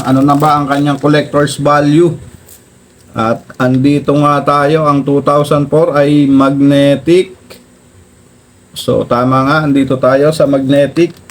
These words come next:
So ayan, dyan nyo makikita ang lahat ng impormasyon, guys, ng ating barya, ang kanyang features. Ayan. Ang kanyang composition ay nickel plated steel. At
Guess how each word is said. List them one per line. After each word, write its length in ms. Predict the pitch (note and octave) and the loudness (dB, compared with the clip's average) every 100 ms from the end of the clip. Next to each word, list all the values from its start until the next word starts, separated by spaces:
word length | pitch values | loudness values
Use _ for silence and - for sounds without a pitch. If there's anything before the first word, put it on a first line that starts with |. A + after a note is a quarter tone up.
| - _ _ _ - | -20 _ _ _ -10
So 240 | - - | -2 0
ayan, 400 | C3 C#3 D#3 D3+ | 2 0 0 0
dyan 240 | C3+ C3+ C3+ | 0 0 0
nyo 80 | |
makikita 560 | C3+ C3+ C#3+ C3 C3+ C3+ | 0 0 -2 -2 -2 -2
ang 160 | C#3+ C3+ | 0 0
lahat 240 | C#3 C#3+ | 0 -2
ng 80 | C3 | -2
impormasyon, 720 | C#3 C3+ C3+ C#3 C3+ D3+ C#3 | 0 0 0 0 -2 -2 0
guys, 640 | C#3 D3 C3+ C3 - - - - - - | 2 0 -2 -6 -8 -10 -16 -20 -20 -6
ng 160 | B2 A#2+ | -2 0
ating 400 | B2+ B2+ C3 B2+ | 0 0 0 2
barya, 400 | C3 B2+ D3+ C3 | 2 0 0 0
ang 80 | B2+ | -2
kanyang 400 | B2+ B2+ B2+ B2+ B2+ | 0 0 0 0 0
features. 640 | B2+ B2 D3 C3+ B2+ B2+ | -2 0 -2 -2 -2 -4
Ayan. 320 | A2+ A2 A#2 - - - _ _ _ _ - _ _ _ _ _ _ - | -2 -4 -8 -12 -20 -20 _ _ _ _ -20 _ _ _ _ _ _ -14
Ang 80 | |
kanyang 320 | A2 B2 C3+ B2+ | -4 -2 -2 -2
composition 960 | C#3 C#3 D3 C3 D3 C3 D#3+ E3 D#3 | -2 -2 -2 -2 0 0 0 -2 -2
ay 160 | B2 A#2+ | -2 0
nickel 480 | C#3 D3 D#3 D#3 D3+ | 0 -2 -2 -2 -2
plated 480 | C#3 C#3 C#3 C3+ | -2 -2 -2 -4
steel. 560 | B2 - D3+ D3+ B2 - - - - - _ _ _ | -4 -2 0 2 0 -4 -16 -20 -20 -20 _ _ _
At 240 | - G#2 | -4 -4